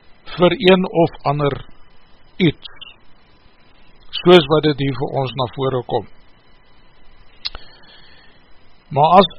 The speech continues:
mens in die Griekse teks gaan lees, dan gaan jy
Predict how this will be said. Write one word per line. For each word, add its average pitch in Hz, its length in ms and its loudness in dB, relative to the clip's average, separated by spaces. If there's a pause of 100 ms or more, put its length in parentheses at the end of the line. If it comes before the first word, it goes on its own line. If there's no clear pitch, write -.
(160)
mens 185 340 2
in 196 100 -2
die 208 160 2
Griekse 233 400 -2 (100)
teks 190 300 0 (100)
gaan 160 160 -2 (120)
lees, 160 280 0
dan 151 220 -2 (100)
gaan 160 180 -4
jy 151 180 -2